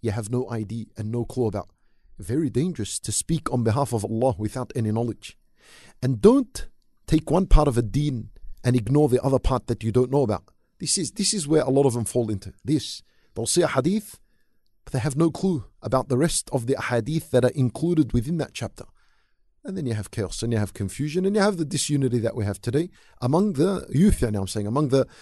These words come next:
the, the, the brothers, among the sisters that, yani, have never, have never studied, have never sat down, have never sat with a shaykh, have never sat at least, ya akhi, one year, at least two years at the feet of the mashayikh to study, nothing, zero.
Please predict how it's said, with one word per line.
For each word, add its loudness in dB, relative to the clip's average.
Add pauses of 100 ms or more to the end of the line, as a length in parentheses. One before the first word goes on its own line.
(180)
the, -2
the, 0
the -2
brothers, 4
among 2
the -4
sisters 2
that, 4 (300)
yani, 0 (440)
have -2
never, 0 (140)
have 0
never 4
studied, -4 (120)
have -2
never 0
sat -2
down, -4
have -4
never 2 (500)
sat 2
with -4
a -2
shaykh, -8
have -4
never 0
sat 0 (260)
at -10
least, -2
ya -4
akhi, -4
one -2
year, -4 (140)
at -2
least -2
two -2
years -2
at -10
the 2
feet -4
of -4
the -2
mashayikh -2
to -8
study, -4
nothing, 0
zero. 0